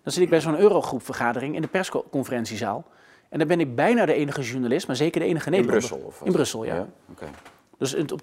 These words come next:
Speaker 1: nu op twaalf juli, eh, tweeduizend tweeëntwintig,
Speaker 2: Zo.
Speaker 1: toen had je een hittegolf. Was iedereen daarmee bezig van, "Oh, wat is het heet." En toen had je ook in Nederland zo'n hele discussie dat je bij artikelen over de hittegolf...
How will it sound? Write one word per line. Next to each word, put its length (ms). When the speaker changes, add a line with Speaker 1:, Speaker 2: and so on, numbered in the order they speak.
Speaker 1:
nu 160
op 120
twaalf 340
juli, 400
eh, 100
tweeduizend 580
tweeëntwintig, 520
Speaker 2:
Zo. 80
Speaker 1:
toen 140
had 120
je 60
een 60
hittegolf. 600
Was 140
iedereen 280
daarmee 300
bezig 320
van, 200
"Oh, 160
wat 120
is 100
het 100
heet." 340
En 100
toen 80
had 100
je 60
ook 60
in 100
Nederland 360
zo'n 120
hele 180
discussie 460
dat 180
je 240
bij 440
artikelen 420
over 140
de 60
hittegolf... 640